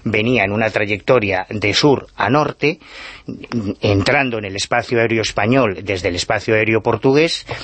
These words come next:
y descrito por los testigos como un proyectil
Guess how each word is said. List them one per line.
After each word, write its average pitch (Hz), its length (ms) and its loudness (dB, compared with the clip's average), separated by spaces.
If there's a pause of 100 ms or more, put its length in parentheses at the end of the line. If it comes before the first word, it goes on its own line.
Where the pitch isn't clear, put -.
(200)
y 139 160 4
descrito 139 500 2
por 139 180 2
los 139 220 2
testigos 147 680 2 (280)
como 104 320 2
un 151 180 4
proyectil 143 840 0